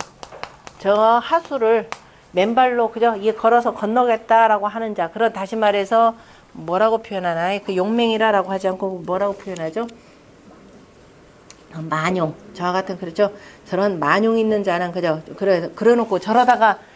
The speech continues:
저 호랑이 맨손으로 때려잡고 하수 건너, 걸어서 건너려고 하다가 사, 죽어도 무회, 뉘우침이 없는 자는 그저 바로 너다. 그래서 <laughs> "나, 나 그러한 자하고는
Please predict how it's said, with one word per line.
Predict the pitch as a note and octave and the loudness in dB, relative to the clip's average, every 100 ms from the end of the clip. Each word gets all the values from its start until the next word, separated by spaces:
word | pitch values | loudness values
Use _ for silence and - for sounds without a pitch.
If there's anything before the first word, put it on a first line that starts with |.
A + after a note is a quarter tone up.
| - _ _ | -20 _ _
저 | - | 0
호랑이 | G#3+ C4+ D4 C4+ | 2 2 2 2
맨손으로 | A3+ A3+ B3 A#3+ A#3 | -2 -4 -4 -4 -4
때려잡고 | A#3 B3+ A#3 A3+ A3+ A3+ | -2 -4 0 -2 0 -2
하수 | B3 D4+ C#4 | -2 -2 -4
건너, | A3 A3 A3+ | -2 0 0
걸어서 | - G#3+ A#3+ A#3 | 0 -2 0 0
건너려고 | A#3 G#3+ A#3 A#3 A3 | -2 -2 0 2 0
하다가 | A3 A#3 A3+ A#3 C4 C4 - _ | 0 2 2 4 2 0 -10 _
사, | - - E4 C4+ - _ _ _ - | -20 -6 -4 -4 -6 _ _ _ -14
죽어도 | - A3+ B3 G3+ E3+ - _ _ | -4 0 2 2 0 -6 _ _
무회, | E3+ F#3+ A#3+ A3+ F3 C#3 - - - | -10 -4 0 0 0 -4 -20 -20 -8
뉘우침이 | F3 D4+ D#4 - C4+ A#3+ | 0 0 0 -2 0 2
없는 | G3+ G#3+ G#3+ | 2 0 -4
자는 | F#3+ F3+ F#3 F3 | 0 0 -2 -6
그저 | G3 F#3+ D#3+ - - | -4 -4 -4 -16 -8
바로 | - G3+ | -4 -2
너다. | F3+ F3+ G3+ E3+ - | 0 2 0 -2 -8
그래서 | - F3+ F3 E3+ - - - | -8 -6 -6 -12 -18 -20 -18
<laughs> | - F#3+ F3 | -6 -4 -2
"나, | E3+ | -4
나 | E3+ | -6
그러한 | - G#3+ A3+ A#3 | -2 0 0 0
자하고는 | A3+ G3 F#3+ G3+ A3 | 2 0 0 -2 -2